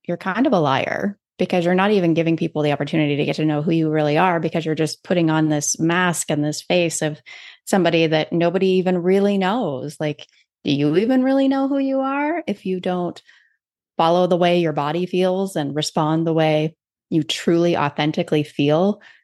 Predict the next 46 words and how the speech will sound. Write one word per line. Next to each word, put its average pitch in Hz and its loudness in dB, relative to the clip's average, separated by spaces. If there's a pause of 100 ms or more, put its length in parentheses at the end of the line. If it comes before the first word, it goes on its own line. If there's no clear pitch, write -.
(200)
deep 165 2
inside? 156 0
That - -20
was 202 -6
kind 214 -10
of 165 -4
interesting - -8
when 196 -8
I 202 -4
heard 214 -8
that. - -14
I - -20 (100)
was - -14
like, 220 -6 (340)
"Oh, 226 -2 (500)
well, 226 0
I - 0
don't 339 -2
wanna 320 2
be 190 2
a 156 2
liar. 220 2
I 247 0
wanna 247 0
be 214 2
on, 196 -4
<laughs> - -10
I - -4 (180)
wanna, 294 2 (460)
I 262 2
wanna 233 2
be 208 2 (400)
authentic 208 2
and 175 -2
my 185 0
true 185 -4
self. 202 -2
And 180 0
if - -4
everybody 202 0
doesn't 185 0
like 208 -2
me, 175 0
then 190 -4
that's 208 0
okay. 208 0